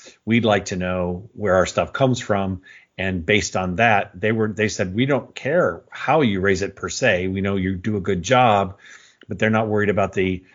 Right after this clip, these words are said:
you know, the implants or anything like that. They just say, "We just wanna know we gonna get, we're buying something from someone we trust."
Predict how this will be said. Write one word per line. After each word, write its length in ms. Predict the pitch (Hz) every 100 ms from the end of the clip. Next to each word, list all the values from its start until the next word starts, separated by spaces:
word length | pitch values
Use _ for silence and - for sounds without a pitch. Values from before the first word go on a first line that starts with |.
| _
you 120 | - 90
know, 160 | 87
the 180 | 85 87
implants 640 | 101 92 101 95 95 90 -
or 220 | 82 82 -
anything 380 | 98 92 95
like 220 | 90 87 98
that. 380 | 113 101 -
They 120 | 101 101
just 180 | 101
say, 120 | - 98
"We 120 | 101
just 220 | 104 -
wanna 160 | 104 101
know 140 | 104
we 100 | 104
gonna 200 | 101 107
get, 160 | 104 110
we're 120 | 104
buying 240 | 107 104
something 320 | 92 110 110
from 140 | 92 95
someone 320 | 117 110 110
we 100 | 110
trust." 440 | - 123 85 -